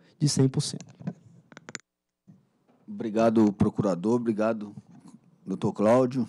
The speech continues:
Speaker 2: doutor Guilherme. É, bem resumido, o,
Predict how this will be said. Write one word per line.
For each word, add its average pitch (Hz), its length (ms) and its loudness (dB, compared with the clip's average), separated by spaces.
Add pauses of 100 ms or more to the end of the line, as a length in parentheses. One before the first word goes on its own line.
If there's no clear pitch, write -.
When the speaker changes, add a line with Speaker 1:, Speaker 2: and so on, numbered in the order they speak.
Speaker 2:
doutor 101 260 -10
Guilherme. 110 420 -4 (680)
É, 95 600 -6 (540)
bem 127 240 0
resumido, 131 600 2
o, 107 960 -2